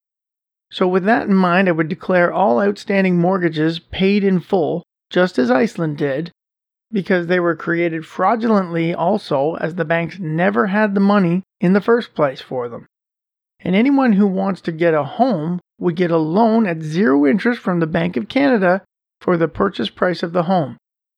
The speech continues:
You'd only pay back the principal and the principal only. Owning a home in my world is a right, not in that you'd be given one for free,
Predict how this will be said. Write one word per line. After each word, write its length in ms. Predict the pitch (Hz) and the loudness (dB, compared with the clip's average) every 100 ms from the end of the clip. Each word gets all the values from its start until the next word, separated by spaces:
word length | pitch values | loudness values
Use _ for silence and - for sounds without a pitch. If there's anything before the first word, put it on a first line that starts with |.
| _ | _
You'd 180 | - 175 | -2 2
only 260 | 165 175 190 | 2 2 0
pay 180 | 202 | 2
back 300 | 190 196 196 | 2 0 -2
the 60 | - | -4
principal 540 | - 214 190 196 220 | 0 0 0 0 0
and 160 | 208 160 | 0 -2
the 60 | 156 | -4
principal 600 | - 175 175 190 196 - _ _ _ | -2 -2 -2 -2 -2 -4 _ _ _
only. 440 | - 190 170 127 - _ _ _ _ _ - | 0 2 2 -2 -12 _ _ _ _ _ -2
Owning 320 | 165 196 214 | 0 2 2
a 120 | 208 | 2
home 360 | 185 185 170 170 | 4 2 2 0
in 160 | 151 | -2
my 340 | 147 151 226 285 | 0 0 2 2
world 460 | 185 143 135 156 - _ | 2 0 0 -4 -10 _
is 160 | 180 160 | -2 0
a 80 | |
right, 500 | 170 185 240 175 - - _ _ _ _ - | 0 0 0 0 -8 -20 _ _ _ _ -2
not 200 | 247 349 | 0 2
in 100 | 262 | 0
that 160 | 254 262 | 0 0
you'd 140 | 170 | 0
be 80 | 190 | -2
given 360 | 170 202 202 | 0 2 2
one 160 | 190 185 | 0 -2
for 160 | - 156 | -2 -6
free, 520 | - 190 165 135 | -4 0 0 -2